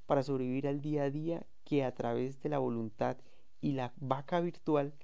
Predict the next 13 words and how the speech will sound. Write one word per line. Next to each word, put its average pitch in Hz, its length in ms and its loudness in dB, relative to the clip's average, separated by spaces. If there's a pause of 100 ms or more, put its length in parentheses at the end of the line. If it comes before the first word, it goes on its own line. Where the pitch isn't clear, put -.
(400)
logran 170 320 4
un 170 120 2
apoyo 160 400 0
temporal. 117 580 2 (1080)
Lastimosamente, 151 920 0 (200)
en 135 120 2
ese 131 180 0
devenir 131 500 0
diario 143 400 4
de 139 80 4
la 117 140 0
nueva 120 240 -2
normalidad, 117 680 0